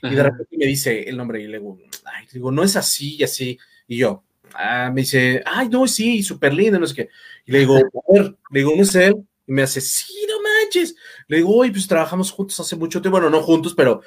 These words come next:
Speaker 1: somos de
Speaker 2: Sí.
Speaker 1: estar. "Sí, claro". Y yo, así, ya sabes, era la sensación. Y yo dije, "Qué padre", que,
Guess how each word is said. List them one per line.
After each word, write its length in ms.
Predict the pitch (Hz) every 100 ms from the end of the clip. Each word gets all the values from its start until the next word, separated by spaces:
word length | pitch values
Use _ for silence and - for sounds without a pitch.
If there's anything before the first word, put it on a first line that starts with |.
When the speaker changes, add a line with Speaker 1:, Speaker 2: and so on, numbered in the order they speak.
| -
Speaker 1:
somos 320 | - 175 180 156
de 80 |
Speaker 2:
Sí. 40 | 139 147
Speaker 1:
estar. 220 | 190 190 196 - -
"Sí, 320 | - 392 392
claro". 480 | 330 403 453 392 226
Y 100 | 202
yo, 340 | 202 202 - _ _ _ _ _ _
así, 240 | 113 - 135
ya 100 | 127
sabes, 220 | 127 123
era 140 | 139 139 -
la 160 | 131
sensación. 1080 | 117 120 113 113 - 135 135 135 139 143 139 135 117 135 131 127 196 - - - -
Y 120 | 135
yo 60 | 160
dije, 320 | 160 165 151
"Qué 140 | 160 208
padre", 520 | 208 208 196 185 208
que, 380 | 143 135 123